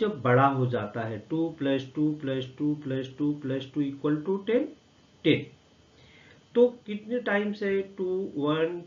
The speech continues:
two, three, four, five times है। तो टू फ़ाइव जा क्या हो गया? टेन। Means addition की जो क्रिया है उसके संक्षिप्त रूप में लिखने की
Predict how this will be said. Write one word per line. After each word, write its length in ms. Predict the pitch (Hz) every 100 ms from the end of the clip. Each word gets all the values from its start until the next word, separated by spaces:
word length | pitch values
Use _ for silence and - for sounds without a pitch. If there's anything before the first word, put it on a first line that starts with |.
| -
two, 480 | 147 151 160 160 151
three, 380 | 139 143 147 151 -
four, 180 | 139 147 -
five 220 | 190 196 196
times 360 | 151 131 123 127
है। 120 | 107 - - - _ -
तो 100 | 208 240 277 - - -
टू 140 | 190
फ़ाइव 300 | 185 156 147
जा 120 | 143 165
क्या 220 | 160 143
हो 180 | 139 135
गया? 180 | 151 254 - -
टेन। 480 | 139 101 - - -
Means 460 | 202 277 190 - - - - - - - _ _ -
addition 480 | 170 185 202 262 240
की 160 | 233
जो 180 | 202 196 190
क्रिया 320 | 147 147 165
है 280 | 170 131 104 107 - - _ -
उसके 360 | 208 - 233 240 -
संक्षिप्त 520 | 180 175 - 294 -
रूप 240 | 196 190 175
में 120 | 175
लिखने 380 | 160 151 156 165
की 220 | 165 160